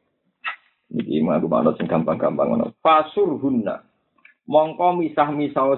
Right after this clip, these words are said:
sira hunna ing arbatan minat toiri. Ilaika mang sira bikas sisot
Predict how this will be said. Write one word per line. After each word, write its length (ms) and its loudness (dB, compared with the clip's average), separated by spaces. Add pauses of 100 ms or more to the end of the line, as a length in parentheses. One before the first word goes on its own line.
sira 240 2
hunna 400 0
ing 160 0
arbatan 640 -2
minat 160 0
toiri. 320 0
Ilaika 320 2
mang 240 0
sira 240 -2
bikas 480 -2
sisot 400 0